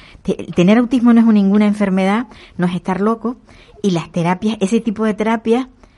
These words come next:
las conductas disruptivas son normales dentro del autismo, sobre todo del autismo severo. Y yo lo que no puedo <laughs> entender como un señor, un psicólogo, piense que con esas restricciones y con esa,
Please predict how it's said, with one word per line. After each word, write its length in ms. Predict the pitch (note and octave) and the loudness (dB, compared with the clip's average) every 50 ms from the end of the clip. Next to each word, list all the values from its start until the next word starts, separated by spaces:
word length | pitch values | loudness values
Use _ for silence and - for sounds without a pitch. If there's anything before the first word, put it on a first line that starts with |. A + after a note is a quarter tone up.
| _ _ _ _ - - - - _ - | _ _ _ _ -20 -20 -20 -20 _ -8
las 180 | E3+ E3 D#3+ | -6 -6 -6
conductas 480 | - F3 D#3+ E3 G3+ F#3+ G#3+ G#3 G#3 G#3 - | -4 -4 -2 0 0 0 0 -2 -2 -4 -4
disruptivas 720 | F#3 E3+ G3 F#3 F#3 F3 - - A3+ A3 F#3+ E3+ D#3+ - - | -2 -2 0 0 0 -4 -2 0 0 2 2 0 0 -2 -8
son 320 | - - - A3 G#3 G3+ F#3 | -6 0 2 4 4 6 6
normales 640 | F3+ E3 D#3 D#3 D#3 E3+ G3+ A#3+ B3 A3 G3+ F#3 | 4 2 2 0 0 0 2 2 2 2 0 0
dentro 300 | E3 G#3 A3 G#3 - F#3+ | 0 0 0 0 -2 -4
del 160 | F3+ F3+ E3+ E3+ | -4 -4 -4 -4
autismo, 560 | D#3 D3 D#3 - A#3+ B3+ G#3 G3+ G#3 C4+ D#4+ - - - - - - - | -4 -4 -4 -2 -2 0 0 0 -2 -2 -4 -8 -20 -20 -20 -20 -20 -18
sobre 240 | - - E3+ E3 D#3 | -10 -8 -6 -4 -2
todo 180 | E3+ F#3+ G#3 G#3 | -2 0 0 0
del 180 | G3+ F#3+ F3 | 0 0 0
autismo 500 | F3 E3 D#3+ D#3+ F#3+ G3 G3 G3 F3+ - - - _ | 0 -2 -2 -2 -2 -2 0 -2 -2 -4 -8 -16 _
severo. 480 | - - D#3+ D#3 D#3+ F#3+ G#3 F#3+ G#3+ - - - _ _ - _ _ _ _ _ - - - | -16 -10 -6 -2 0 0 0 0 -2 -4 -8 -20 _ _ -20 _ _ _ _ _ -20 -14 -10
Y 100 | F3+ D3+ | -8 -6
yo 140 | D3+ E3 D#3 | -2 -2 -2
lo 120 | E3+ E3 | 0 0
que 100 | - F#3 | 0 2
no 160 | F3+ F#3+ F#3 - | 2 2 0 0
puedo 200 | F3+ F#3 F#3+ G3 | 0 2 4 6
<laughs> 0 | |
entender 480 | G#3+ G#3 F#3+ A3+ A3+ G#3 D#4 D#4 C4 - | 6 6 6 6 6 6 6 6 4 2
como 360 | - - G#3 F#3+ F3 D#3+ - - - - - - - - | 2 2 2 2 2 0 -4 -8 -18 -20 -20 -16 -6 -2
un 160 | A3 G#3 A3 | 0 0 0
señor, 500 | G3+ G#3 G#3+ G#3 G3 G#3 A3+ G#3+ F#3+ F3+ - - - - - - - | 2 4 4 4 6 4 4 2 2 0 -4 -12 -20 -20 -20 -10 -4
un 140 | E3+ G#3 A#3+ | -2 -2 -2
psicólogo, 580 | G3+ - A3+ A3+ - A#3 A#3 A3 A3 A#3 A3+ A3 | 0 0 -2 0 0 -2 -2 -2 -4 -6 -8 -2
piense 400 | - G#3 G#3 G#3+ G3+ G#3+ A#3 B3+ - - - - - - _ - | 0 2 2 2 2 0 -4 -6 -8 -10 -16 -20 -20 -20 _ -6
que 240 | - F3+ - - - | -4 -4 -4 -4 -6
con 160 | - E3 D#3+ | -6 -4 -4
esas 200 | F3+ - - G#3+ G#3 | -4 -4 -4 -4 -4
restricciones 800 | G#3+ G#3+ G#3 G#3 G3 F#3 - - A3+ A3+ A3 G3 F3 E3+ E3+ - | -4 -4 -6 -6 -10 -12 -10 -6 -4 -4 -2 -2 -4 -4 -6 -6
y 100 | F#3 E3 | -6 -8
con 320 | E3 - D#3+ D#3 D3+ D3 D#3 | -8 -6 -10 -8 -6 -6 -6
esa, 380 | E3 F3+ - - G3+ G3 F#3+ | -6 -8 -6 -8 -8 -8 -8